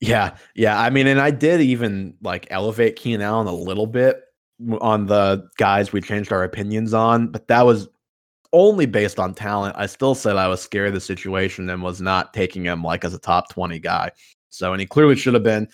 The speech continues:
He c-, he has a chance to be great down the se-, down the stretch of the season if he's healthy.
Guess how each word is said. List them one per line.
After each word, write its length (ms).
He 200
c-, 140
he 160
has 140
a 40
chance 240
to 40
be 60
great 280
down 160
the 60
se-, 260
down 200
the 60
stretch 300
of 40
the 60
season 320
if 100
he's 200
healthy. 460